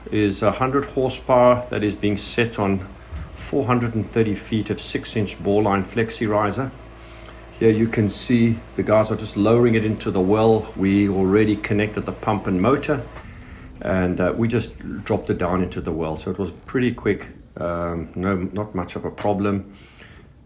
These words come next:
Before we knew it, we were already done, and we were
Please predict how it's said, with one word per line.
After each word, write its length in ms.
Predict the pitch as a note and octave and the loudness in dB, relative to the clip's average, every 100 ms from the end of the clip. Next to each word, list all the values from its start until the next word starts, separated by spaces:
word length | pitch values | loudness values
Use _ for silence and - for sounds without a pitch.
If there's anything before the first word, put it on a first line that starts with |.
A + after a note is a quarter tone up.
| - - - - - | -20 -20 -20 -20 -16
Before 300 | - - A2 | -12 -4 0
we 100 | G2 | 2
knew 160 | F#2 G2 | 2 2
it, 120 | F#2+ | 0
we 80 | F2 | -4
were 60 | E2+ | -2
already 340 | F2 F2+ F2 | 0 0 -2
done, 460 | D#2 F2 F2+ E2 - | -2 -2 -2 -4 -10
and 260 | - E2+ E2 | -8 -6 -6
we 120 | E2+ | -6
were 340 | E2+ E2+ D#2+ | -4 -4 -4